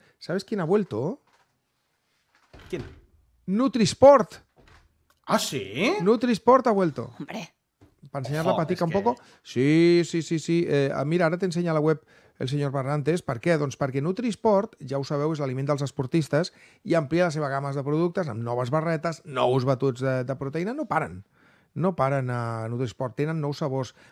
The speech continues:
Speaker 1: Banana caramel, stracciatella, chocolate cake. Eh, chocolate cake. Són l'esnack proteic perfecte per prendre on vulguis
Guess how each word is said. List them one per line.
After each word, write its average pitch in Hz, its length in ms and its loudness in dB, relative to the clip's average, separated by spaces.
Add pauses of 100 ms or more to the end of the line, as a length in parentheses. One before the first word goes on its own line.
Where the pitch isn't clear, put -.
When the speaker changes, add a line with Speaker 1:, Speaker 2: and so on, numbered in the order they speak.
Speaker 1:
Banana 147 440 -2
caramel, 123 520 -4 (260)
stracciatella, 139 800 -2
chocolate 170 420 0
cake. 135 480 -2
Eh, - 320 -12
chocolate 190 560 -6
cake. 175 240 0 (160)
Són 254 240 -4
l'esnack 202 400 -6
proteic 170 420 -6
perfecte 147 720 -6 (420)
per 117 160 -8
prendre 131 300 -6
on 156 100 -4
vulguis 156 300 0